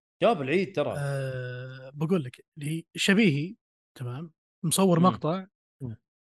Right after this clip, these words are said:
Speaker 2: آه، طبعًا
Speaker 1: شبيهك،
Speaker 2: عادة
Speaker 1: آه، مطهر ولا
Speaker 2: مطهر.
Speaker 1: مطهر؟ أي.
Speaker 2: إيه. <laughs> آه، عادةً، آه، كروت الشاشة الجديدة لما تطلع، آه، يسوقون للألعاب اللي توها نازلة، إن ترى، آه، آه، يمديك تلعب اللعبة هذه بالكرت الفلاني بأقوى إعدادات.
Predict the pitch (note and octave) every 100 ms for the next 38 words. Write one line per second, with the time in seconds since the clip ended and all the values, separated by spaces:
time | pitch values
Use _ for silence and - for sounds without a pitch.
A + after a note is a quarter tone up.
0 | - C#3 C3 C3 C3 C#3 D#3 G3+ E3 D#3+
1 | D#3+ D3+ D3 C#3 C#3 C3 C3 B2+ B2+ B2
2 | A#2 A#2 A#2 F#2+ C3 C#3 F3 D3 A#2+ G#2
3 | - A#2+ B2 B2+ D3 C#3+ A#2+ G#2+ G2+ _
4 | - C3 A#2 A#2+ - - - - _ _
5 | _ _ E3+ - - - E3+ D#3 D3+ D3+
6 | E3 F3+ A3 G#3 F3+ E3+ D#3 D3 - -
7 | G#3 - G3+ F3+ D3 C3 D#3 C3 B2+ E3
8 | C#3+ C#3+ F3+ D#3+ C#3+ B2+ B2+ A#2+ _ _
9 | E3+ D3 G3+ G3 B3+ A3 B3+ C#4 E3+ F3
10 | F3 F3 E3+ A3+ C4 A#3 - F3 E3+ G3+
11 | G#3+ F3+ A3 A#3+ G#3 F3+ F3 E3+ E3 _
12 | _ _ - C3+ C#3+ C#3+ - D3 C#3+ F3
13 | E3+ - G3+ F3+ F#3+ F#3 G#3 G3+ E3+ G#3+
14 | F#3+ D#3+ G3+ G#3+ F#3+ F#3 D3+ D#3 D3